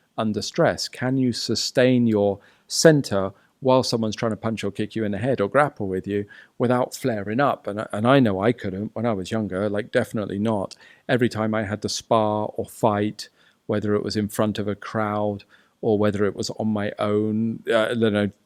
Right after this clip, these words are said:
not on my own, not fighting myself, but with another person, you know, in private, or whether it was just within a class, which I did all different types of, of, of fighting, competitive and, and non-competitive sparring with people, lots and lots.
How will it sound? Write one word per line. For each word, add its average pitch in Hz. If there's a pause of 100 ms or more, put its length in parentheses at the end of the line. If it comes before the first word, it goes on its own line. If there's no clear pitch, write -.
(140)
not 110
on 104
my 95
own, 101
not 117
fighting 107
myself, 98
but -
with 110
another 110
person, 113
you 104
know, 107
in 98
private, 113
or 110
whether 104
it 101
was 101
just -
within 101
a 98
class, 113 (640)
which -
I 160
did 208
all 156
different 139
types 170
of, 107 (140)
of, 107 (100)
of 123
fighting, 104
competitive 107
and, 101
and 104
non-competitive 110
sparring 131
with 107
people, 101
lots -
and 113
lots. 113